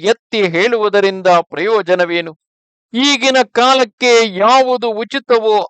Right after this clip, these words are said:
ಅದನ್ನೇ ಈಗ ನಡೆಸಬೇಕು. ಕಳೆದು ಹೋದುದನ್ನು ಕುರಿತು ಬುದ್ಧಿವಂತರು ದುಃಖಿಸಲಾರರು. ಕಳೆದು ಹೋದುದು ಹೋದಂತೆಯೇ ಹೊರತು ಹಿಂತಿರುಗಿ ಬಾರದು.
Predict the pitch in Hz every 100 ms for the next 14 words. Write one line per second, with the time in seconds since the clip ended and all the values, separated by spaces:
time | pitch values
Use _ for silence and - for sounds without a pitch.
0 | _ - 254 233 220 208 202 175 208 226
1 | 190 190 185 165 208 220 190 185 175 165
2 | - _ _ _ _ 247 262 247 247 208
3 | 240 254 240 233 220 214 - 226 226 214
4 | 202 170 170 180 180 247 226 202 208 190
5 | 180 135 160 - 220 196 185 185 170 165
6 | - _ _ _ _ - 262 269 262 240
7 | 240 262 254 247 240 226 196 196 254 247
8 | 226 220 220 214 208 180 196 214 196 202
9 | 190 170 202 247 208 190 175 175 160 156
10 | 185 175